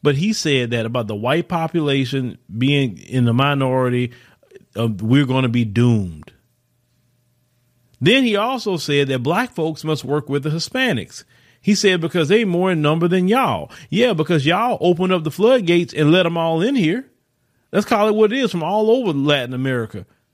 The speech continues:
And you got a bunch of strong young men coming in here too. Not women and children, a bunch of young men.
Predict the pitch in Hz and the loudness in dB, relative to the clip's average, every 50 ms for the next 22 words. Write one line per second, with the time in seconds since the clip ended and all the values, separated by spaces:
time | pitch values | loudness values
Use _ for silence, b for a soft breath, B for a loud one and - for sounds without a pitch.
0 | _ _ _ _ _ _ _ _ - 160 156 151 170 190 233 208 185 160 196 202 | _ _ _ _ _ _ _ _ -4 -2 -2 -2 0 0 0 0 0 0 -4 -4
1 | - 147 117 - - - - 147 170 208 214 214 202 160 127 139 214 262 233 175 | -4 -6 -8 -8 -10 -6 -2 0 2 2 2 2 0 0 2 2 2 2 0 0
2 | 160 151 139 131 123 - 160 143 135 123 123 117 120 123 120 104 - - 233 196 | -2 -2 -4 -4 -4 -4 -2 -2 0 0 0 0 0 0 0 -2 -2 -2 -2 -2
3 | 104 87 - _ _ _ _ _ _ _ _ _ _ _ - 120 131 175 220 247 | -2 -4 -10 _ _ _ _ _ _ _ _ _ _ _ -2 0 0 2 0 0
4 | 262 247 233 220 214 190 165 - - 247 220 190 147 156 160 151 b b b b | -2 0 0 0 -2 -2 -4 -4 -2 -2 -2 -2 -2 -4 -8 -10 b b b b
5 | b - 156 190 196 175 139 156 151 170 196 196 185 185 208 220 175 113 82 67 | b -4 0 2 2 2 2 0 0 2 2 2 2 2 2 0 0 -2 -4 -8
6 | 73 | -16